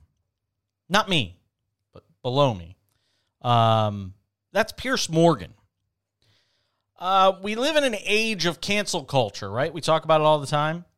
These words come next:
People being canceled for things they say, things they do. Uh, never before have you probably seen a man cancel himself. But that is precisely what Piers Morgan decided to do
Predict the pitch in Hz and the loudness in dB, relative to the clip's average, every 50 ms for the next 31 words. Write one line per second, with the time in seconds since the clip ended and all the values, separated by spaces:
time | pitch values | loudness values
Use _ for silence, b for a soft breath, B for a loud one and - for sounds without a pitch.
0 | _ _ _ - 151 147 143 143 135 143 139 139 120 - - 143 139 135 131 - | _ _ _ -8 -4 -2 -2 0 0 0 0 0 -2 -2 -2 0 0 0 -2 -4
1 | 147 113 - 127 117 - 135 135 127 107 123 123 113 - 135 131 123 127 127 131 | -8 -8 -8 -8 -6 -4 -4 -4 -4 -4 -4 -4 -4 -2 0 0 2 2 0 -2
2 | 113 - 131 123 127 110 120 117 117 110 117 113 117 131 143 143 _ _ _ _ | -4 -4 -6 -6 -6 -4 -4 -4 -4 -2 -2 -2 -2 -2 -4 -8 _ _ _ _
3 | _ _ _ _ _ _ _ _ _ _ _ _ - - 151 151 151 151 151 156 | _ _ _ _ _ _ _ _ _ _ _ _ 0 4 4 6 6 6 4 2
4 | 165 170 196 247 311 370 370 349 330 269 - - 302 349 359 320 254 202 196 190 | 0 0 2 2 2 2 2 0 0 -2 -2 -2 -2 -2 0 -2 -2 -4 -8 -10
5 | 170 - 254 302 330 302 269 220 214 202 175 - - 262 285 302 269 202 202 226 | -4 -2 0 0 0 0 -4 -6 -6 -6 -4 -4 -4 -4 -2 -2 -2 0 0 0
6 | 254 269 269 247 - - - 226 247 254 - 254 247 240 190 208 226 202 - - | 0 0 -2 -4 -6 -8 -6 -4 -4 -4 -4 -6 -6 -4 -4 -4 -4 -4 -4 -4
7 | - - 214 196 139 - - - - - - _ _ _ _ _ _ _ _ _ | 0 2 2 2 2 0 -6 -16 -20 -20 -20 _ _ _ _ _ _ _ _ _
8 | _ _ _ _ _ _ _ _ _ _ _ _ _ _ _ _ _ _ - 151 | _ _ _ _ _ _ _ _ _ _ _ _ _ _ _ _ _ _ -4 -4
9 | 143 - - 165 208 262 285 277 262 226 - - - 180 156 - - - 254 302 | -4 0 2 2 4 4 4 2 0 -2 -6 -6 -6 -6 -6 -6 -4 0 2 2
10 | 320 294 - - 220 208 202 220 220 190 170 156 151 - - - - 202 254 294 | 2 2 -2 -4 -4 -4 -4 -4 -2 0 2 2 2 0 -2 -8 -10 -6 -4 -4
11 | 262 - - 220 233 240 254 247 226 240 233 226 185 147 - - - 185 190 214 | -4 -4 -4 -2 0 0 0 0 -2 -4 -6 -4 -4 -4 -4 0 2 2 4 4
12 | 214 208 208 208 196 196 - _ - - 190 190 185 156 135 156 175 170 147 117 | 4 2 0 0 -2 -4 -8 _ -10 -10 -8 -8 -8 -4 -2 0 2 2 2 0
13 | 98 87 87 90 98 98 | -2 -4 -8 -10 -10 -12